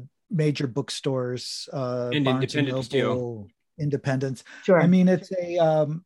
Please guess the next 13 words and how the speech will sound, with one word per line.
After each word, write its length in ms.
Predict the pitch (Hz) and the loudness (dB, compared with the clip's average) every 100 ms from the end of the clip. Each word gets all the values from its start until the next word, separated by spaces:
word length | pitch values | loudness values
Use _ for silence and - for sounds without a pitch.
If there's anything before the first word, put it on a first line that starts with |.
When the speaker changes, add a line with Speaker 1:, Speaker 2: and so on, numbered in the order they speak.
| - | -6
Speaker 1:
uh, 460 | 151 135 139 139 160 _ - | -4 -2 -2 -4 -10 _ -18
it's 200 | 147 156 - _ _ _ _ | -14 -14 -18 _ _ _ _
on, 300 | 190 165 170 | 0 2 2
coming 300 | 165 180 175 | 2 2 4
out 160 | 156 151 | 4 2
on 180 | 139 131 | 2 0
Hachette 380 | 139 - 135 143 | -2 -2 -4 -4
with, 220 | 135 131 - 151 | -6 -8 -8 -6
which 220 | 131 135 | -4 -4
is 100 | 120 | -4
a 60 | |
large, 460 | 123 123 123 113 - | -4 -4 -4 -6 -6
uh, 260 | 127 - | -6 -8